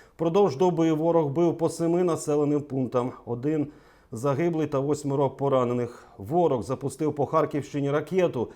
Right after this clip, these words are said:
десять кабів, п'ять шахедів. У обласному центрі пошкоджень зазнали десять приватних будинків. Ну, але понервували цієї ночі і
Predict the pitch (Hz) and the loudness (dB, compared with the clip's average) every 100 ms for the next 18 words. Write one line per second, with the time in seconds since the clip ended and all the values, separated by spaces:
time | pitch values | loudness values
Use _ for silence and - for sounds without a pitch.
0 | - - 123 160 147 139 - - 156 127 | -16 -4 4 4 4 -4 -6 2 4 4
1 | 117 107 139 147 - 139 131 185 165 135 | 2 -4 0 0 0 -4 -4 0 0 2
2 | 135 - - - 156 151 160 180 180 160 | -2 -4 -14 0 0 2 0 0 0 0
3 | 156 165 170 143 143 147 - 175 151 143 | -2 -2 -2 -2 -2 -4 -2 -2 -2 -2
4 | 113 139 120 160 156 139 135 - - 117 | -2 -2 -2 0 2 2 -2 -10 -6 2
5 | 165 175 175 147 - 147 139 147 139 135 | 2 2 -2 -4 0 0 4 4 4 0
6 | 127 - - _ - 143 139 147 110 87 | -4 -6 -20 _ -16 -6 -2 0 -2 -6
7 | - 95 - _ _ _ _ _ - - | -12 -18 -18 _ _ _ _ _ -20 -20
8 | - - - 226 208 208 208 214 208 202 | -20 -10 4 6 6 6 6 6 6 8
9 | 226 208 190 190 196 180 190 185 185 180 | 8 8 4 2 4 4 4 2 2 2
10 | 175 180 180 185 175 | 4 6 6 6 4